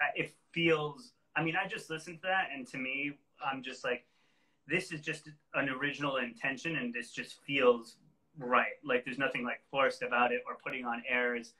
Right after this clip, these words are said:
or even putting on, you know, I think, uh, when you get into some of these sort of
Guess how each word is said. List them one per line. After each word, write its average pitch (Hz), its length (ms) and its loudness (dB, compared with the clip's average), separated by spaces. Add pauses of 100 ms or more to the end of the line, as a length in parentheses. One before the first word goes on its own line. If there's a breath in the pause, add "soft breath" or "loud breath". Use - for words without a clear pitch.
(360 soft breath)
or 190 380 0
even 165 260 -6
putting 156 300 -4
on, 147 300 -2 (100)
you 180 120 -6
know, 139 200 -6 (200)
I 143 80 -4
think, 151 380 -4
uh, 131 340 0
when 131 260 -4
you 131 100 -10
get 131 340 0
into 127 720 -4 (320 loud breath)
some 143 200 0
of 127 160 -6
these 123 280 -2
sort 127 180 2
of 120 140 2